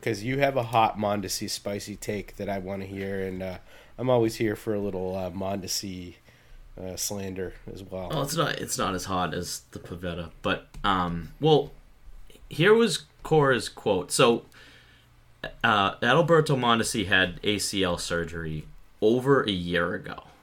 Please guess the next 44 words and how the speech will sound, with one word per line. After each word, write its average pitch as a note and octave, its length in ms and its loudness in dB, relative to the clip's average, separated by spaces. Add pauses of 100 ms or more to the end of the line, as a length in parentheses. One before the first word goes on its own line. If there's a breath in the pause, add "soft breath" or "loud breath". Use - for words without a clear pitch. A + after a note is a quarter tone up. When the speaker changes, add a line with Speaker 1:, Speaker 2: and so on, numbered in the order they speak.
(420)
Speaker 2:
and G2+ 280 2
we G#2 120 0
heard A#2+ 420 4
in G2+ 360 -4
early G#2 320 2
March F#2 560 0
that - 180 -2
he F2+ 300 -6
was F2 300 -4
kind G2 220 0
of E2+ 60 -4
fifty G#2+ 320 -6
fifty G2+ 380 -4
to E2+ 60 -6
be E2+ 120 -6
ready F2 240 -2
for - 200 -8
opening E2 380 -4
day. D#2 280 -8 (840 soft breath)
And G2 120 0
then D#3+ 120 4
opening F3 400 0
day G#2+ 240 6
happened, F2+ 580 0
and F2 320 -2 (540 soft breath)
he - 180 -4
was C3 160 0
on C#3+ 140 4
the - 60 0
sixty-day G#2+ 720 2
I F#2 180 4
L. D2+ 280 -6 (1000 soft breath)
Where A#2 460 4
the E3+ 120 2
hell C3+ 220 2
did A2+ 140 -2
that G2+ 220 0
come C#3 220 -4
from? - 280 -12
And G2 120 -2
there G2 120 4
was G2+ 220 2
really D3+ 340 2
no F#2+ 600 2